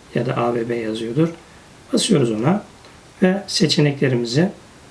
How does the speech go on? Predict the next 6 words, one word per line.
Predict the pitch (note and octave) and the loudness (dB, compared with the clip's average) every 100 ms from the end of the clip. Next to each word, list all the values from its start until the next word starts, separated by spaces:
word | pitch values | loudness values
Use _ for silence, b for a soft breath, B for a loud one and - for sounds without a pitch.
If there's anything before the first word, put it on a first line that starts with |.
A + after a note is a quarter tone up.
| - | -6
işaretliyoruz. | - G3 D3 C3 C3 A2+ A2 | 0 2 2 0 -4 -6 -2
Hangisini | D3 C#3+ C3 - C3 G3 | 0 0 -2 -4 -6 -4
istiyorsak, | - C#3+ A2 - C#3+ C#3+ | -4 -4 -6 -6 -6 -2
hangisiyle | C3+ C3 C#3+ B2+ | -2 0 -2 -4
çekim | B2+ B2+ B2+ | -4 -6 -6
yapacaksak | G#2+ A2+ G#2+ - F#3 F3+ | -6 -8 -8 -2 0 0